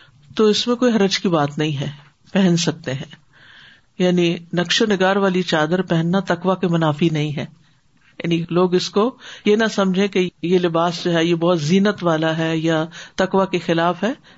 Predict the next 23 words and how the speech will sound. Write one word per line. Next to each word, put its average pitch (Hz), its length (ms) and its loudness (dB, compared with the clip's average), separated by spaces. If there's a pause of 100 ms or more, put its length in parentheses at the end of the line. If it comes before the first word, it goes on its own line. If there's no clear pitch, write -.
(140)
ایسا 175 340 0
نہیں 196 220 2
ہے، 202 80 2
کیونکہ 180 280 0
نبی 175 200 2
صلی 170 220 0
اللہ 160 140 0
علیہ 160 160 0
وسلم 165 380 0
نے 190 240 2 (560)
ان 180 140 2
کی 185 120 0
بات 170 340 -2
بھی 196 100 2
سنی، 202 420 2 (200)
انہیں 175 220 2
اہل 170 240 4
جنت 165 400 0
میں 180 100 2
سے 180 140 -2
قرار 165 320 0
دیا 190 340 2 (680)
اور 165 340 2